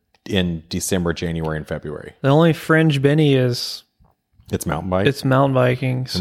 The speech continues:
Speaker 1: can
Speaker 2: so
Speaker 1: get on the trail.
Speaker 2: Yeah, be good on the
Speaker 1: And
Speaker 2: trail.
Speaker 1: Yeah, and we can jump over to Bentonville, or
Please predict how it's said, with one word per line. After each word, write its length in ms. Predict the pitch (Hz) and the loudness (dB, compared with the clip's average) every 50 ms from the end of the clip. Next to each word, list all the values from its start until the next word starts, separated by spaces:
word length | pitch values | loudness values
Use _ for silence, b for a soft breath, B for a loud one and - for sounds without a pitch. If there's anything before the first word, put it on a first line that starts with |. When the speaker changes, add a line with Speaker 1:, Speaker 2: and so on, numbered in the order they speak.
| - - | 0 2
Speaker 1:
can 0 | |
Speaker 2:
so 80 | - - | 2 2
Speaker 1:
get 100 | - 87 | 2 0
on 80 | 87 | 0
the 60 | 87 82 | -2 -2
trail. 320 | - 90 80 78 80 85 - _ _ _ - | -4 -4 -4 -4 -6 -8 -10 _ _ _ -6
Speaker 2:
Yeah, 320 | - 147 131 - 139 139 143 151 - | -4 -2 0 0 -2 -2 -6 -6 -2
be 100 | 143 139 | 0 2
good 120 | 139 139 | 2 2
on 80 | 135 127 | 2 2
the 20 | |
Speaker 1:
And 60 | 127 - | 0 -2
Speaker 2:
trail. 300 | - - 135 131 131 - - | 0 0 0 0 0 -2 -4
Speaker 1:
Yeah, 200 | - 87 78 73 - _ - | -4 -4 -4 -4 -8 _ -6
and 100 | 95 98 | -2 0
we 80 | 95 90 | 0 2
can 320 | - 98 92 92 87 85 - | 2 2 0 0 -2 -4 -2
jump 220 | - 98 90 80 | 0 0 2 4
over 140 | 92 87 87 | 4 4 4
to 80 | 85 - | 2 2
Bentonville, 520 | - 87 85 87 80 87 85 85 82 85 | 0 -2 0 0 2 2 2 4 4 2
or 220 | 82 82 78 - | 2 0 0 -4